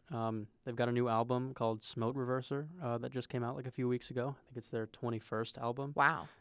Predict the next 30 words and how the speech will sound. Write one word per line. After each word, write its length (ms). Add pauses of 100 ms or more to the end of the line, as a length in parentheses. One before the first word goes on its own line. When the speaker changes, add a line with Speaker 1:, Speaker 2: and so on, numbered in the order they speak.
Speaker 1:
Um, 540
yeah, 200
super 340
prolific. 500
I 20
mean, 120
they 100
put 200
out, 200 (360)
like, 140
two 140
or 60
three 220
a 60
year. 240 (540)
Um, 460
Speaker 2:
Wow. 80
Speaker 1:
and 120
that 140
was, 680 (140)
I 80
think 120
it 40
was 100
the 60
second 300
single 260
they 120
put 160
out. 240